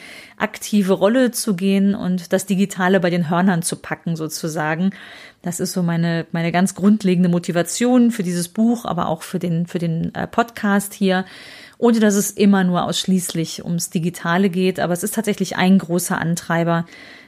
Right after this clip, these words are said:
ähm, meiner Gedanken und auch der Bewegung, die ich, die ich erlebe, ähm, bei den Menschen um mich herum, den,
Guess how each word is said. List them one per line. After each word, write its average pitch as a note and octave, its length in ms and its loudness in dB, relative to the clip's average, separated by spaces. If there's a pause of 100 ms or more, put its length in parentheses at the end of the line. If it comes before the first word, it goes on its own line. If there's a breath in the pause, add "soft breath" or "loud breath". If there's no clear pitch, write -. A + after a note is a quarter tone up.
(140 loud breath)
ähm, E3+ 500 -6 (200)
meiner E3+ 240 -2
Gedanken F3+ 600 2
und F3 260 -4
auch E3 220 -4
der F3 140 0
Bewegung, E3+ 600 2
die D#3+ 140 -8
ich, - 220 -12
die D#3+ 120 -10
ich - 360 -16
erlebe, F3+ 580 0 (580 loud breath)
ähm, E3+ 500 -6 (280)
bei F3 100 2
den F#3 160 4
Menschen E3 520 0 (100)
um F#3 120 2
mich F3+ 200 0
herum, E3+ 440 0
den, E3+ 380 -6